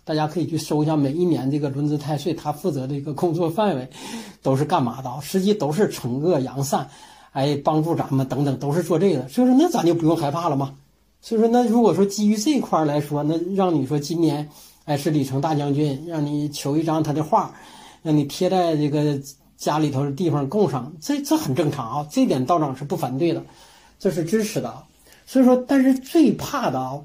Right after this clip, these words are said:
最怕的是什么呢？把所有的东西掺在一起说，或者说你不明白这件事儿是怎么一回事儿，那就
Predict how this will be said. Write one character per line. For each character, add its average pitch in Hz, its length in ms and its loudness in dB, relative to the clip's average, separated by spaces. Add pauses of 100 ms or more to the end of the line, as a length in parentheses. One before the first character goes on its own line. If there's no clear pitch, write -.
最 233 220 0
怕 - 260 -6
的 160 100 0
是 151 120 -2
什 139 120 -6
么 131 120 -2
呢？ 131 120 -2
把 131 140 -6
所 190 240 2
有 208 60 6
的 156 80 2
东 185 180 0
西 190 80 4
掺 220 320 -2
在 226 120 4
一 143 100 2
起 143 180 -8
说， 135 260 -10 (540)
或 247 140 2
者 156 100 2
说 180 80 4
你 214 140 4
不 - 180 0
明 151 300 2
白 208 120 6
这 190 140 0
件 202 140 4
事 208 160 0
儿 - 20 2
是 196 100 0
怎 147 120 -4
么 120 100 -2
一 185 60 2
回 196 160 4
事 202 180 -4
儿， - 100 -2 (480)
那 180 200 2
就 151 120 2